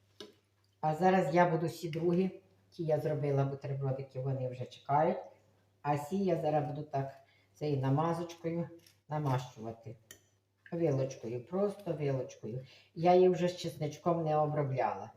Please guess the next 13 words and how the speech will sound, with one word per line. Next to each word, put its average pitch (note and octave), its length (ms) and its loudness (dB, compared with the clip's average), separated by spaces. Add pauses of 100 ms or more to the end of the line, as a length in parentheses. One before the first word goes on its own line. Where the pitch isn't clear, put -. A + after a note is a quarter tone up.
(160)
Ці - 160 -20
другі E3+ 340 0
чесничком C#3 680 -8
не C3 120 -2
обробляла. B2+ 640 -6 (440)
Просто E3+ 380 -4
отако C#3 420 -4
виложу. D3 640 -2 (1700)
Намащу C3 560 -4
цією C3 360 -2 (180)
сирною C3+ 540 -4
намазкою B2+ 600 -6
такою. - 420 -18